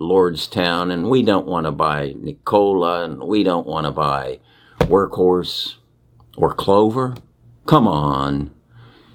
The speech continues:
You didn't know what you were buying when you bought those, but now you know what you got. So, get the information you need that you don't have the time and the skills, and give it to, be a part of this. Okay,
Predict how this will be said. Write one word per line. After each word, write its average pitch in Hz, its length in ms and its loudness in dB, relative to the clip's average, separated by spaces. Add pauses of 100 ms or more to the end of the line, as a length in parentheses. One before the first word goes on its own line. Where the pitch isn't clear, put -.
(140)
You 139 160 6
didn't 127 220 6
know 123 220 4
what 104 240 0
you 98 60 -10
were 85 100 -6
buying 87 400 -4
when 71 140 -10
you 64 80 -10
bought 65 280 -10
those, 57 300 -12
but - 180 -8
now 92 180 0
you 92 180 0
know 82 140 -2
what 73 240 -4
you 60 80 -16
got. - 400 -6 (240)
So, - 420 2 (400)
get 175 480 4
the 151 240 6
information 143 840 2
you 120 180 0
need 110 580 0 (120)
that 147 140 4
you 196 160 -2
don't 180 240 4
have 139 540 0 (220)
the 110 80 -12
time 139 520 2
and 117 140 -4
the 101 60 -8
skills, 113 760 0 (400)
and 127 160 0
give 147 160 6
it 131 140 0
to, 107 460 0
be 160 160 4
a 120 60 6
part 113 280 2
of 73 140 -8
this. - 280 -10 (240)
Okay, 165 440 4